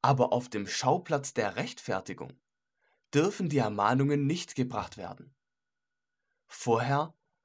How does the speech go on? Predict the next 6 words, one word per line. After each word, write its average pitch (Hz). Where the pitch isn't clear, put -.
muss 160
das 160
Gesetz 127
sein 160
Amt 101
verwalten, 120